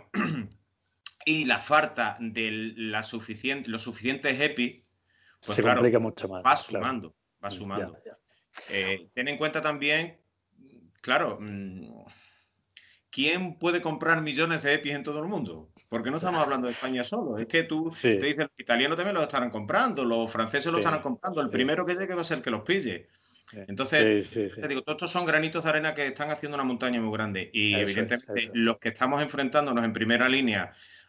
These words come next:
Speaker 1: a estos pacientes, pues, con mayor lógica, son los, los que tenemos más posibilidad de contagiarnos.
Speaker 2: Oiga, ¿cómo, cómo pueden ustedes trabajar con este nivel de estrés?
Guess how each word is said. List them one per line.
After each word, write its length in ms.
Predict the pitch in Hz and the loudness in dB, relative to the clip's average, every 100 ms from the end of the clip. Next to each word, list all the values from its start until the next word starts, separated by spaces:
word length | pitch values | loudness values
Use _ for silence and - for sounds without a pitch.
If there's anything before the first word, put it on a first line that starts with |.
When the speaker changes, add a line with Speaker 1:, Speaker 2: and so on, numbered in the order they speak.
| - | 2
Speaker 1:
a 640 | 95 95 92 92 92 92 | 6 6 6 6 6 4
estos 240 | 101 - 117 | 2 0 0
pacientes, 540 | 135 - 135 127 151 - | 2 2 0 2 -2 -2
pues, 320 | 107 92 85 - _ - | -4 -2 -4 -10 _ -4
con 160 | 104 | 0
mayor 300 | 104 101 120 | 2 4 4
lógica, 640 | 123 147 139 127 151 156 - | 6 4 4 4 4 4 2
son 240 | - 135 | -6 -2
los, 240 | 143 135 120 | 0 -2 -2
los 220 | 123 117 | 0 0
que 80 | 117 | 0
tenemos 260 | 107 131 135 | -2 -2 0
más 160 | 147 | -2
posibilidad 400 | 147 135 131 131 | -2 -4 0 2
de 80 | 123 | 2
contagiarnos. 600 | 113 101 95 113 127 92 - 92 _ _ - - - - - | 0 -2 0 0 0 -4 -10 -20 _ _ -20 -20 -18 -16 -2
Speaker 2:
Oiga, 260 | - 156 156 | 6 10 10
¿cómo, 360 | 160 208 175 - | 10 8 6 4
cómo 280 | 175 190 | 6 6
pueden 280 | 190 196 196 | 10 10 10
ustedes 440 | 175 180 180 147 - | 4 4 4 4 2
trabajar 440 | 147 139 156 147 | 2 2 0 0
con 160 | 131 135 | 0 0
este 220 | 131 143 | 0 0
nivel 340 | 131 135 135 | 4 4 4
de 120 | 127 | 4
estrés? 580 | 110 - - 139 117 - | 2 2 0 0 0 -8